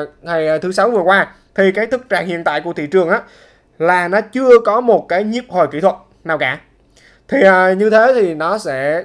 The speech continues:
thể hiện cho một cái yếu tố là thường nó sẽ mất từ ba đến năm phiên để mà nó tạo ra được một cái quá trình này. Ha, đây chỉ là mới vô là một cái bước một,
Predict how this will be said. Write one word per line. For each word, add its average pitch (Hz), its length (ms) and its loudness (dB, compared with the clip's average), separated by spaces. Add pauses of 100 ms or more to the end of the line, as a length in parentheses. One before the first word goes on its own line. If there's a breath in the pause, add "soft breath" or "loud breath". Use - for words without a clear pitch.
thể 185 100 -2
hiện 151 200 -6
cho 156 120 0
một 160 180 -6
cái 160 80 -8
yếu 170 120 -4
tố 165 240 2
là 190 120 0
thường 160 300 -6
nó 151 100 -8
sẽ 127 200 -10
mất 180 160 -6 (160)
từ 151 200 -4
ba 165 280 -2
đến 160 160 -10
năm 175 180 -8
phiên 185 220 0 (420 soft breath)
để 156 220 2
mà 175 160 -2
nó 143 140 -4
tạo 131 340 -4
ra 139 140 -6
được 135 200 -8
một 120 160 -12
cái 131 120 -8
quá 151 180 -2
trình 139 120 -12
này. 123 140 -10 (400)
Ha, 156 280 -2
đây 165 180 0
chỉ 151 160 -10
là 165 120 0
mới 151 220 -2
vô 196 180 0
là 147 140 -2
một 127 180 -8
cái 143 220 -4
bước 240 140 -6
một, 190 280 -2